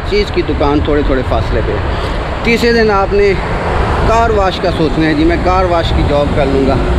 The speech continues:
तो उसको विज़िट करना है। आपने इंडस्ट्री एरिया में जाना है तो वहाँ पर आपने स्पेसिफिकेशन करनी है कि आज मैं किस टॉपिक की जॉब ढूंढूं ताकि मुझे मिल जाए। तो इस तरह मेरे ख्याल से, ये मेरा ख्याल है, <laughs> अब आपने मर्ज़ी अपनी करनी है,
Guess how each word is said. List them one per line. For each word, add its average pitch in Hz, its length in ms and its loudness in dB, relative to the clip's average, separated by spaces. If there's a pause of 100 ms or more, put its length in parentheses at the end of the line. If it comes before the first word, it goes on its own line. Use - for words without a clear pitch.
तो - 120 2 (140)
उसको - 240 4
विज़िट 175 280 2
करना 127 280 2
है। 123 340 2 (380)
आपने 208 340 2 (960)
इंडस्ट्री 226 400 4
एरिया 226 240 4
में 220 180 2
जाना 190 240 2
है 208 160 2
तो 202 80 2
वहाँ 180 320 2
पर 202 180 2
आपने 165 300 2
स्पेसिफिकेशन 165 880 4
करनी 151 240 2
है 160 80 2
कि 131 100 -2 (200)
आज 160 200 2
मैं 156 200 0 (500)
किस 202 180 0
टॉपिक 170 360 0
की 156 120 2
जॉब 143 300 2
ढूंढूं 139 320 2
ताकि 139 340 0
मुझे 127 220 0
मिल 120 220 0
जाए। 151 140 0
तो - 160 -2
इस 202 160 -4
तरह 185 440 0
मेरे 208 320 4
ख्याल 139 300 0
से, 117 180 -4 (460)
ये 180 120 2
मेरा 170 260 0
ख्याल 156 360 -2
है, 170 500 -2
<laughs> - 40 -4
अब 151 200 -2
आपने - 800 -2
मर्ज़ी 165 360 2
अपनी 160 280 0
करनी 151 340 -2
है, 202 120 0